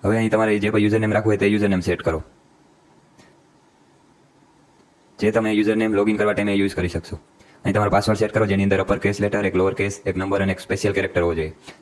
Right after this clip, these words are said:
ચાલો તો પાસવર્ડ સેટ કરી લઈએ. અહીં કન્ફર્મ પાસવર્ડ કરો તમારો પાછો. હવે અહીં નીચે બે સિક્યુરિટી ક્વેશ્ચન આપેલા છે, જેને તમારે સિલેક્ટ કરી અને એના જવાબ આપવાના રહેશે. તો ચાલો સિલેક્ટ કરી લઈએ સૌપ્રથમ ક્વેશ્ચનમાં.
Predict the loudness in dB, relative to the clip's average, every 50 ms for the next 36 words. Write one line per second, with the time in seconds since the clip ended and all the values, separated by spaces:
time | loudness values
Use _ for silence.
0 | -8 -6 -4 -2 0 0 0 0 -2 -2 -2 -2 -2 -2 -2 -2 -2 -2 -4 -6
1 | -8 _ _ _ _ _ _ _ _ _ _ _ _ _ _ _ _ _ _ _
2 | _ _ _ _ _ _ _ _ _ _ _ _ _ _ _ _ _ _ _ _
3 | _ _ _ _ _ _ _ _ _ _ _ _ _ _ _ _ _ _ _ _
4 | _ _ _ _ -20 -20 _ _ _ _ _ -6 -4 -2 0 0 0 0 0 0
5 | 0 0 0 0 0 0 0 0 0 -2 -2 -2 -4 -6 -6 -8 -12 -14 -16 _
6 | _ _ _ _ _ _ _ _ _ _ _ _ _ _ _ _ _ _ _ _
7 | _ _ _ _ _ _ _ _ _ _ _ _ _ _ _ _ _ _ _ _
8 | _ _ _ _ _ _ _ -20 -20 _ _ _ _ _ _ _ _ _ -2 0
9 | 2 2 2 0 2 2 2 4 4 4 2 2 0 0 -2 -2 -2 -2 -2 -2
10 | -2 -2 -2 -2 -2 -2 -2 -4 -6 -10 -16 -20 -12 -6 -4 -2 -2 0 0 -2
11 | -2 -2 -2 -2 -2 0 0 0 0 -2 -2 -4 -4 -4 -2 -2 0 0 0 -2
12 | -2 -2 -2 -2 -2 -4 -4 -6 -8 -10 -12 -12 -16 -8 -4 -2 0 0 0 0
13 | -2 -2 -2 -2 -2 -2 -2 -2 -4 -6 -8 -12 _ -10 -8 -6 -4 -4 -4 -2
14 | -2 -2 -2 -2 -2 -2 -2 -2 -2 -4 -6